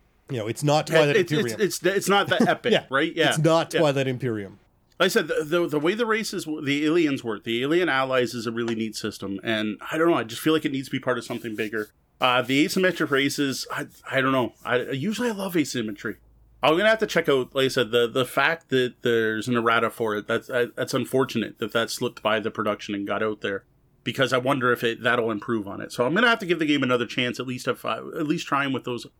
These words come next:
Speaker 2: optional rules, or the errata, sorry, the errata applied.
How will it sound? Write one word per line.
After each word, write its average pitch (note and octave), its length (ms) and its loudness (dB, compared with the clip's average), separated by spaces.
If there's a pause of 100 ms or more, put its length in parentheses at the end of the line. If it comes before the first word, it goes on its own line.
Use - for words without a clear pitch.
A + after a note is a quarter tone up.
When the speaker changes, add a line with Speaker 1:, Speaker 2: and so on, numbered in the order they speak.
(260)
Speaker 2:
optional B2 400 -2
rules, A#2+ 280 -4
or B2+ 140 -2
the A2+ 160 -2
errata, B2 500 2
sorry, - 260 -8
the A2+ 100 -4
errata A#2+ 360 2
applied. A2 600 -4